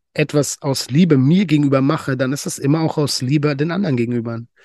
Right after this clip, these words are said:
Gegenübern. Gegenübern wird der Folgentitel. <clears throat> Ähm, und ja, es ist schmerzhaft,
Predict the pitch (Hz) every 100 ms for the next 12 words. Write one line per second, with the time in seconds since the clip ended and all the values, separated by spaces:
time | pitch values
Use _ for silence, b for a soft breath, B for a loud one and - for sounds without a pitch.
0 | b b b _ - 127 131 127 110 107
1 | - _ _ _ _ _ _ _ _ _
2 | _ _ _ _ - 131 139 135 113 98
3 | - - 117 117 - 120 104 104 98 -
4 | _ - 170 185 - 156 113 - - 123
5 | 123 123 117 113 - _ _ _ _ _
6 | _ _ _ _ _ _ _ _ _ _
7 | _ _ _ _ _ _ _ _ _ -
8 | 135 123 127 180 214 - 127 - 135 156
9 | - 127 -